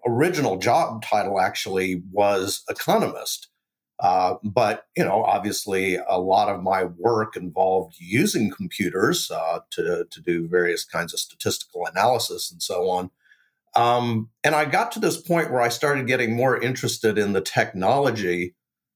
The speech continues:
that I was using than, than the <laughs> analyses that I was doing. And, uh, and I discovered, uh, you know, I discovered this thing called Linux, you know, many, many years ago. Uh,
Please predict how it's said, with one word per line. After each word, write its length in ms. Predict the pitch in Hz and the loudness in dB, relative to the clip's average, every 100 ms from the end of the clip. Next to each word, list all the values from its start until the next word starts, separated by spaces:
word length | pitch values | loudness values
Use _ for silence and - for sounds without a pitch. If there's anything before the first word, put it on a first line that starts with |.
| _ 107 | _ 0
that 400 | 107 104 98 - | 2 4 2 0
I 100 | 104 | 0
was 240 | 101 104 104 | 2 0 0
using 480 | 104 107 104 98 101 | 0 0 0 -2 0
than, 480 | 101 98 95 87 - | 0 0 -4 -6 0
than 140 | 117 | 2
the 100 | 113 | 2
<laughs> 100 | 113 | 2
analyses 760 | 151 - 147 120 - 98 92 - | 2 2 2 2 0 -2 -4 -4
that 100 | 92 | 0
I 120 | 92 | 0
was 220 | 90 92 | 0 -4
doing. 400 | - 90 85 87 | -4 -4 -4 -4
And, 240 | 92 92 92 | -2 0 2
uh, 200 | 95 90 - _ _ _ | 2 0 -6 _ _ _
and 140 | 127 127 | 0 2
I 120 | 131 | 2
discovered, 640 | 123 - 139 139 139 127 117 | 0 -2 0 2 2 2 2
uh, 320 | 110 107 - - | 2 2 -2 -4
you 80 | |
know, 100 | 104 | 0
I 80 | 92 | 0
discovered 480 | 107 - 139 135 143 | 0 0 0 2 2
this 220 | 131 - | 0 0
thing 180 | 139 139 | 0 0
called 340 | 135 131 117 | 2 2 2
Linux, 640 | 113 135 127 76 - - - 101 - | 2 2 2 -2 -6 -8 -10 -18 -16
you 60 | |
know, 120 | 82 85 | -14 -4
many, 380 | 101 117 120 113 | 0 2 2 2
many 240 | 110 110 | 2 2
years 380 | 104 107 104 95 | 2 2 0 -2
ago. 500 | 90 98 87 90 - - | 0 2 0 -2 -6 0
Uh, 280 | 85 82 | 2 2